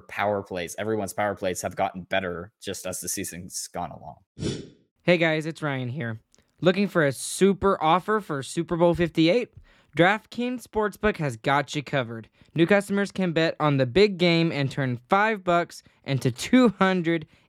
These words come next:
Speaker 2: instantly in bonus bets. Just to give you some odds for the game for your Super Bowl M V P, you could bet for Mahomes to get it at a plus one twenty-five,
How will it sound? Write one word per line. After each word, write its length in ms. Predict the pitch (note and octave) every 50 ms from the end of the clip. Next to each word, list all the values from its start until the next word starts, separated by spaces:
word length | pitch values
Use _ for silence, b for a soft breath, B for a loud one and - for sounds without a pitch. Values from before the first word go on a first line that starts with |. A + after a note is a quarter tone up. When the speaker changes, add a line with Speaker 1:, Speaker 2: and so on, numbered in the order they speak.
| b b
Speaker 2:
instantly 840 | - F#3+ G3+ G#3 G3 - - F3 F3+ E3+ D3 C3 C3 B2+ B2+ B2 A#2+ b b b b b b
in 260 | - C#3 C#3 C3+ B2+
bonus 540 | A#2 C3+ B2+ B2+ B2+ B2+ C3 B2+ A#2+ - - b b b b b b
bets. 500 | E3 - D3+ C3 G#2+ - - - - - _ _ _ _ _ _
Just 140 | F3 F#3 -
to 60 | A3+
give 160 | F#3 A#3 A3+
you 120 | G3+ G#3 G3
some 300 | - - G#3 G3+ F#3+ - -
odds 440 | - A3 C4 C4 G#3+ E3 C#3 - -
for 240 | - - E3+ F3 E3
the 120 | D3 D#3
game 360 | C3+ D3 D#3+ D3+ D#3 D#3+ E3
for 160 | D#3 - D#3+
your 140 | D3+ C#3+ C#3
Super 300 | B2+ - G3+ G#3+ F#3+ G3
Bowl 220 | F#3+ G3+ G#3 G3+ G3
M 120 | G3 F#3+
V 120 | F3+ F#3
P, 380 | E3+ - - A#3 B3 C#4 C#4+ - b b b b b
you 100 | - E3+
could 200 | E3+ A3 G3 E3
bet 320 | E3+ F3+ F3+ F3+ - - _ -
for 220 | - - D#3 D#3 D3
Mahomes 760 | D3 D3 C#3 C3 - F#3+ G3+ A3 B3 C4+ C4+ C4 B3+ -
to 80 | - B3
get 180 | G#3 B3 B3 C4
it 140 | C4 G#3+ -
at 180 | D#3 D#3+ D3+
a 60 | C#3 C3+
plus 340 | - - D3+ D3+ C#3 -
one 140 | - C#3+ C3+
twenty-five, 760 | A#2+ - C#3 C3+ B2 A#2+ A2+ - E3+ E3 F3 F3+ F3+ F3+ F3+